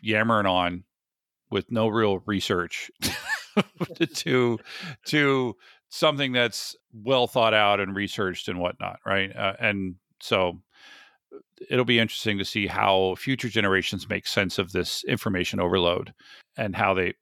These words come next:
how they parse that out from a historical perspective. It'll be interesting. But I, I didn't want to talk just about history, history, right? Go ahead.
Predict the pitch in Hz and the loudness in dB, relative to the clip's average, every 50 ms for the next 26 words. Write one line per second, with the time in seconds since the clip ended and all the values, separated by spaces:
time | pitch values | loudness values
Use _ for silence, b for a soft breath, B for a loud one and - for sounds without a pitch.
0 | _ _ _ - - - 135 131 123 120 110 101 - _ - - - 120 110 - | _ _ _ -10 0 2 4 4 6 4 2 2 -2 _ -6 0 2 2 2 2
1 | - 117 104 98 92 92 90 - - - 104 98 87 90 98 90 - - 110 101 | 0 0 0 2 2 2 0 -2 -6 -10 -10 -10 -8 -8 -8 -10 -10 -10 -8 -8
2 | 90 92 - _ 98 - - - - - - 92 - _ - 104 104 - 95 98 | -8 -8 -10 _ -18 -18 -18 -20 -18 -14 -14 -14 -14 _ -20 -18 -16 -16 -12 -12
3 | 95 92 - - - 101 - - - _ _ _ _ 151 135 147 165 165 - 170 | -12 -12 -12 -16 -20 -20 -20 -20 -20 _ _ _ _ -10 0 0 0 2 2 -2
4 | 180 175 185 - 208 214 285 302 277 247 214 - - 185 170 160 - - 190 185 | -4 -4 -2 -4 -2 -2 -2 -2 -2 -2 -2 0 2 2 2 2 0 -2 -2 -2
5 | - - 156 127 131 127 123 120 117 110 - _ _ _ _ _ _ _ _ _ | -2 -2 -2 2 4 4 4 4 2 0 -4 _ _ _ _ _ _ _ _ _
6 | _ _ _ _ - - 143 165 - - 131 107 95 113 95 - - 92 87 90 | _ _ _ _ -10 -6 -4 -4 -2 -2 -2 -4 -2 -4 -6 -6 -8 -10 -10 -10
7 | 101 110 - _ _ - - - 95 104 113 - - B B B B B B B | -12 -14 -16 _ _ -10 -6 -4 -4 -4 -4 -6 -10 B B B B B B B
8 | B B B B B B B B B B B B B B B _ - 151 131 127 | B B B B B B B B B B B B B B B _ 2 2 4 4
9 | 120 131 - | 2 0 -4